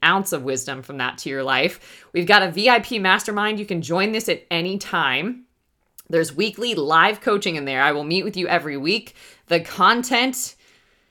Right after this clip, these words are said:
is Holy Spirit developed and delivered. He is actively in that as you work through that content. It is so powerful. We had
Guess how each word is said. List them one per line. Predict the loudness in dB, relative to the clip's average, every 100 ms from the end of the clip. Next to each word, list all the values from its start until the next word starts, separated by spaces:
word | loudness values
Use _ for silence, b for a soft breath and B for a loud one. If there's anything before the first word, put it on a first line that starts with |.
| b
is | 0 2 2
Holy | 0 0 0 -4
Spirit | -4 0 2 2 0 -4 -8 -10 _ _ _ _ _ _ _ _ -10
developed | -2 -2 4 4 4 0 -6 -14 -14 -6
and | -4 0
delivered. | 0 4 2 2 -2 -4
He | -6 -4 -4
is | -2
actively | 2 2 2 -6 -4 -4
in | -6 -2
that | -2 -2
as | -6
you | -6
work | -8 -8
through | -6
that | -6 -6
content. | -6 -6 -4 -4 -4
It | -4 -2
is | -2
so | -4
powerful. | -2 0 0 -2 -6
We | -8 -2
had | 2 4 2 0